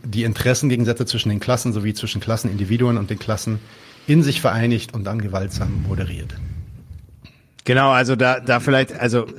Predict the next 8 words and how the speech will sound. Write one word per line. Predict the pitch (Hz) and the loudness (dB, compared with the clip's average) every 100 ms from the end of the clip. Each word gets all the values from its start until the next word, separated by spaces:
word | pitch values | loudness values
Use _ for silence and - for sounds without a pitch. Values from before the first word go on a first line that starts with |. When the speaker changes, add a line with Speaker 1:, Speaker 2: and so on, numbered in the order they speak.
| 107 - - - 156 | -16 -18 -20 -18 -14
Speaker 2:
ein | 143 | -4
kleiner, | 123 131 135 113 131 - | 2 4 4 0 -6 -12
kleiner | - 120 131 | 0 2 4
Hinweis | 120 135 117 131 | 2 0 -2 -2
an | 113 | -8
den | 113 | -6
Kommentator, | 123 117 110 110 113 127 127 | -4 -4 -2 2 2 4 4
also | 117 107 113 113 | 4 2 0 -2